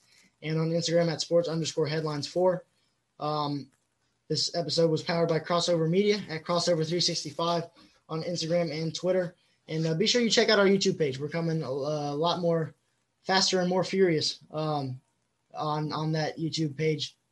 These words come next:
Um, this is gonna go on YouTube, um, and, and support us on Patreon dot com, um, slash sports headlines. Um, just be an all rookie member, one dollar. You make, you make about ten dollars an hour, fifteen dollars an hour.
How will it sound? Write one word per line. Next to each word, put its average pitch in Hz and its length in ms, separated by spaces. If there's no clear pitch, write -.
Um, 135 340
this 156 320
is 147 100
gonna 156 200
go 156 160
on 156 140
YouTube, 156 440
um, 127 480
and, 156 340
and 147 440
support 165 380
us 151 100
on 156 160
Patreon 156 480
dot 135 220
com, 135 380
um, 131 500
slash 135 560
sports 156 420
headlines. 135 640
Um, 117 400
just - 200
be 220 100
an 214 60
all 208 140
rookie 202 200
member, 127 280
one 180 180
dollar. 131 300
You 160 120
make, 170 300
you 170 80
make 175 160
about 175 220
ten 190 160
dollars 185 260
an 180 100
hour, 190 240
fifteen 185 320
dollars 180 280
an 175 80
hour. 190 340